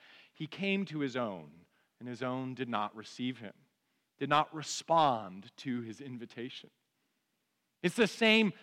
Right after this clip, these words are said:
faithfulness that Jesus wars against in Luke chapter eighteen,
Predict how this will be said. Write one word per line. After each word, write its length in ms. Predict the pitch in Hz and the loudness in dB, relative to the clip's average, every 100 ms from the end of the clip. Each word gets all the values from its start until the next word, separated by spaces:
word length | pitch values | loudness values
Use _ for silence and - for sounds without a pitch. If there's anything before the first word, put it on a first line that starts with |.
| - | -20
faithfulness 680 | - - 240 254 214 190 165 | -6 6 6 6 6 4 6
that 160 | 190 180 | 4 4
Jesus 400 | 160 240 196 160 | 6 6 4 2
wars 460 | 156 214 302 226 | 6 10 10 8
against 480 | 185 147 110 - - | 4 4 2 -4 -2
in 160 | 160 - - - | -2 -2 -10 2
Luke 300 | 170 254 - | 8 8 6
chapter 400 | - 214 190 180 | 6 6 6 6
eighteen, 480 | 180 180 208 175 | 4 4 0 0